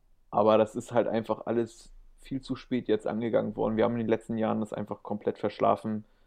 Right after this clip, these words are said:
ähm, da, äh, früher zu handeln, gleich zu ziehen. Und ja, im Prinzip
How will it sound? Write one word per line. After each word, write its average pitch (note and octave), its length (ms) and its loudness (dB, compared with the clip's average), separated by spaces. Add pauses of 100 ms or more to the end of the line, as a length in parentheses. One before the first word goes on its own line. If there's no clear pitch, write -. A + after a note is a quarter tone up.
(220)
ähm, G#2 360 2 (160)
da, G#2+ 420 2 (560)
äh, G#2 220 -4 (880)
früher C3+ 380 4
zu G#2+ 160 -4
handeln, A2+ 560 -2 (220)
gleich G#2+ 280 2
zu G2+ 140 -10
ziehen. A2 460 -6 (680)
Und - 500 -6 (920)
ja, - 180 0 (180)
im G#2+ 120 -8
Prinzip - 540 -6